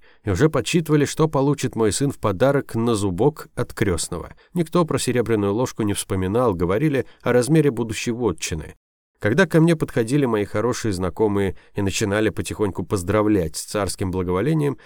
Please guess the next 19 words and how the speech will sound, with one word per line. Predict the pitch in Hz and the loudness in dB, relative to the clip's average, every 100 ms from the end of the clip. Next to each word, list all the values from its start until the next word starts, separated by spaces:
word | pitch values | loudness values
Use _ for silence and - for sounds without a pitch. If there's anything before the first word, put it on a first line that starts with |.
| - | -6
я | 160 190 | -2 2
только | 190 170 156 | 2 2 2
согласно | 139 113 160 - 131 | 2 2 0 2 -2
кивал, | - 107 123 151 135 - | 0 0 2 2 0 -6
осенял | 113 - 117 123 | -4 0 2 0
себя | - 101 | 0 -2
крестным | 101 107 92 95 | 0 0 0 -2
знаменем | 85 85 147 135 127 107 | -2 0 0 0 0 0
и | |
говорил: | 92 127 110 80 - - _ | 0 2 0 -2 -8 -20 _
«Все | - 202 | -4 -2
в | 185 | 0
руках | 156 160 139 | 2 4 4
Божьих, | 107 113 98 85 80 | 2 2 4 2 -2
как | - 98 | -2 -2
будет, | 82 120 156 151 | -2 -2 -2 -2
так | - 98 - | -4 -6 -6
и | |
хорошо». | - 113 107 - 85 - | -4 0 0 -4 -10 -10